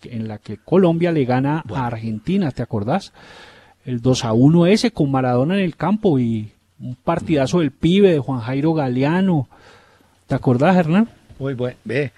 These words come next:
Speaker 2: Martín, mm, eh, le agradecemos mucho a los oyentes porque fíjate que gustó mucho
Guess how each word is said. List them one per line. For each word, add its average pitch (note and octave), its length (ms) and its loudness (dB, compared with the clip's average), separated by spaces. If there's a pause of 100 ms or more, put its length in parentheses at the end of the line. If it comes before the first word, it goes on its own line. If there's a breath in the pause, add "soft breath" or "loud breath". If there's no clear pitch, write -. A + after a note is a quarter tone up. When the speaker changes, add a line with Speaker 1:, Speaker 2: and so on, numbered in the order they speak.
(200 soft breath)
Speaker 2:
Martín, A#2+ 460 -6 (280)
mm, A#2 180 -4 (480)
eh, A2 220 -2
le G2+ 100 -8
agradecemos G#2 480 -2
mucho D3 240 0
a D#3 40 2
los C3 160 0
oyentes A2+ 400 -2
porque A2+ 420 -2 (440 soft breath)
fíjate A#2+ 420 -4
que B2+ 160 -2
gustó A2 340 -2
mucho B2+ 500 -4